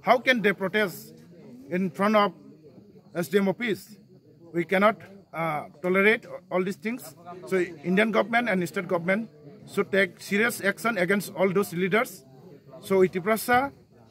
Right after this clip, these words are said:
we are, we want justice very earliest, and who is the culprit, he should be arrested very soon. And this is not, this is just starting our rallies.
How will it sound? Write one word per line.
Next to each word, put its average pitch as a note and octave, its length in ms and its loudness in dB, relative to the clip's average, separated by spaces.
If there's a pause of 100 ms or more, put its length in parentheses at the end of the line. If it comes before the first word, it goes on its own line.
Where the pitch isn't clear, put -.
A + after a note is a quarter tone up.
(120)
we F3 140 4
are, F#3 260 4 (420)
we F#3+ 160 2
want G3 560 2
justice G#3+ 600 -2 (180)
very F#3+ 220 2
earliest, G#3 560 2 (640)
and E3+ 240 -2
who E3+ 100 2
is G#3+ 140 2
the F#3+ 120 2
culprit, G#3 380 0
he F#3+ 100 -2
should F3 220 0
be G#3 160 6 (180)
arrested F3+ 380 -2
very F#3+ 240 2
soon. B3 380 -4 (680)
And E3 360 0 (380)
this E3+ 160 -6
is G#3+ 160 -4
not, G#3+ 180 4 (220)
this G3+ 140 -4
is A3+ 80 -4
just G3 380 2 (460)
starting A3 480 2
our F#3 340 6 (200)
rallies. G#3 480 -2